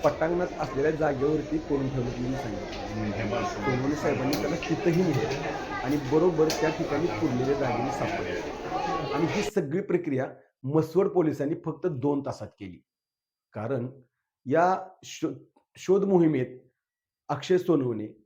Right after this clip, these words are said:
पोलीस उपनिरीक्षक अनिल वाघमोडे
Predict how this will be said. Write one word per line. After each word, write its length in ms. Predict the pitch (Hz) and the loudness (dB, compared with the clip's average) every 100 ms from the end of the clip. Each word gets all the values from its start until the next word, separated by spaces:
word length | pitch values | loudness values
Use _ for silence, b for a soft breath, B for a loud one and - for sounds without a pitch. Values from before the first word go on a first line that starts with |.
| _ _ _ _ _ _ _ | _ _ _ _ _ _ _
पोलीस 300 | 151 165 190 - | -2 0 -2 -4
उपनिरीक्षक 560 | 151 165 156 143 165 - - | -2 2 2 0 -4 -8 -6
अनिल 260 | 143 165 156 | 0 2 4
वाघमोडे 540 | 131 123 127 107 104 | 2 2 0 -2 -4